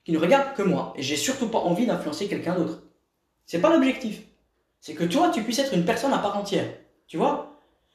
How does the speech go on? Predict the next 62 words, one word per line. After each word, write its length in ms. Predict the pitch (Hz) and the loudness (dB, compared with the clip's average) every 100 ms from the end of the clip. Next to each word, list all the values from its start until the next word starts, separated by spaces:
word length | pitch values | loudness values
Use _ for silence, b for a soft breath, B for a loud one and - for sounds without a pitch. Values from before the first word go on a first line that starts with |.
| _ _ | _ _
Je 100 | 180 | 2
veux 60 | |
pas 120 | 180 208 | 4 4
que 80 | |
tu 40 | 175 | 2
me 60 | |
suives, 360 | 165 240 302 311 | 0 8 8 8
je 80 | 208 | 6
veux 60 | |
pas 80 | 202 | -2
que 60 | 185 | -4
tu 80 | 196 | -6
suives 200 | 214 180 | -2 -2
le 80 | |
gouvernement, 560 | 170 165 156 160 220 302 | -2 -2 -2 0 4 4
je 100 | 254 | 2
veux 60 | 202 | -2
pas 80 | |
que 120 | - - | -4 -6
tu 60 | |
suives 140 | 190 175 | -8 -6
Pierre-Paul 300 | 151 226 247 | -6 -2 0
Jacques. 200 | 294 247 | 0 2
Non, 200 | 277 - B B | 2 0 B B
tu 40 | |
dois 100 | 190 | 0
te 100 | 196 | 0
suivre 340 | 196 285 185 - | 0 2 0 0
toi-même. 400 | 208 185 135 120 - - B 156 | 0 2 0 -2 -8 -18 B -2
Et 60 | |
est-ce 100 | 170 | -2
que 80 | 202 | 0
ça, 260 | 196 330 330 | 2 2 2
tu 100 | 254 | 2
le 120 | 214 | 2
fais 160 | 202 277 | 6 6
dans 120 | 262 | 6
ton 100 | 226 | 0
quotidien ? 420 | 214 180 180 165 - - _ _ _ _ _ _ _ _ _ _ | -4 -6 -4 -6 -6 -14 _ _ _ _ _ _ _ _ _ _
Objet 200 | 165 208 | 0 4
de 60 | 269 | 6
la 80 | 240 | 6
réflexion 440 | 226 220 - 220 | 4 0 0 0
aujourd'hui. 640 | 180 165 214 311 - - - _ _ | 2 0 2 2 2 -6 -18 _ _
Donc 160 | 165 185 | -4 2
de 80 | 233 | 4
nouveau, 440 | 214 208 320 330 | 6 6 6 4
petite 220 | 233 185 | -2 0
pause, 340 | 233 311 220 175 | 2 4 4 0
tu 100 | 220 | -2
prends 180 | 240 | -2
ton 120 | 233 214 | -2 0
cahier 540 | 175 208 349 - B B B | 0 2 2 0 B B B
et 120 | - | -4
tu 100 | 254 | 2
notes 160 | 277 294 | 2 4
quelques 220 | - 233 | 0 -2
phrases. 420 | - 185 175 - - _ _ _ _ _ _ _ _ _ | -2 -2 -4 -8 -18 _ _ _ _ _ _ _ _ _
Qu'est-ce 180 | 240 240 | -4 -2
que 120 | 226 | -2
t'en 140 | 165 156 | -2 -2
penses ? 480 | 123 - - - | -2 -8 -12 -16